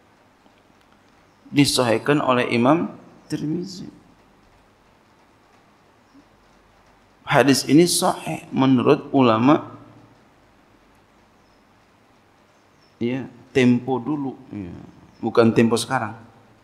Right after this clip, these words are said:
Kira-kira orang dulu mas orang sekarang mana hebatan? <laughs> Umpama ada yang lemah ini hadis, ente orang dulu mana hebatan?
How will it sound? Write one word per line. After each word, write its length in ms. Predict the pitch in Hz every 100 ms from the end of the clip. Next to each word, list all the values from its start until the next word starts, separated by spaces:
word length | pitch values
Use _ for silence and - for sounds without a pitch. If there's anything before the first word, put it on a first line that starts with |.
| _ _ _ _ _ _ -
Kira-kira 380 | 120 123 131 139
orang 320 | 127 123 120
dulu 180 | 127 135
mas 240 | 127 123
orang 300 | - 120 120
sekarang 300 | 113 127 131
mana 160 | 127 120
hebatan? 500 | 117 117 117 98 98 - - - - 180 - - - - - -
<laughs> 1500 | - 240 - - - - - _ _ _ _ - _ _ -
Umpama 460 | 117 107 110 123 127
ada 180 | 113 113
yang 220 | 113 113
lemah 320 | 110 120 123
ini 120 | 120 117
hadis, 480 | 123 113 120 110 - - -
ente 400 | 110 113 - 226
orang 380 | 311 123 113 113
dulu 160 | 135
mana 240 | 170 139 120
hebatan? 560 | 117 - - - -